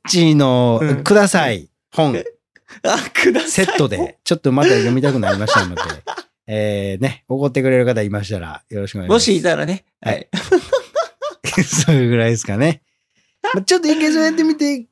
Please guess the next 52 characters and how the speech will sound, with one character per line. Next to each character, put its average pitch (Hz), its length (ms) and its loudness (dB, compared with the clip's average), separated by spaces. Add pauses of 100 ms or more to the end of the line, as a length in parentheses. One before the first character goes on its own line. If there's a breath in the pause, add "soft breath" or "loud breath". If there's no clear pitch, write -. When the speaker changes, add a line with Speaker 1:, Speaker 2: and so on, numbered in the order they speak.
Speaker 1:
ほ 233 120 2
し 240 100 0
い - 20 4
で 151 80 2
す 139 100 -6
ね。 143 80 2
僕 143 220 0
は 175 100 4
も 139 140 0
う - 20 -2
ほ 113 80 -4
ん 156 40 -2
ま 226 80 2
に、 190 40 4
Speaker 2:
は - 60 4
い。 147 80 0
Speaker 1:
だ 147 60 0
か 127 60 0
ら 127 60 0
こ 277 140 0
ん 294 80 0
な 156 100 0
ん、 113 40 -2
だ 123 80 0
か 117 40 0
ら 160 80 2
応 226 100 0
援 214 160 -4
し - 60 -10
た 131 120 -2
い 90 120 -8
タ 110 160 -6
イ 98 60 -6
プ 82 100 -20
で 71 100 -20
す - 140 -20
よ。 - 100 -20 (140)
Speaker 2:
う 196 60 -6
ん - 20 0
う 226 60 4
ん - 20 6
う - 40 4
ん 185 320 -2
う - 20 -4
ん。 - 20 -4
Speaker 1:
別 135 120 2
に 151 160 2
誠 143 280 0
実 123 240 -2
や - 60 -4
し - 100 -14
ね。 151 160 -4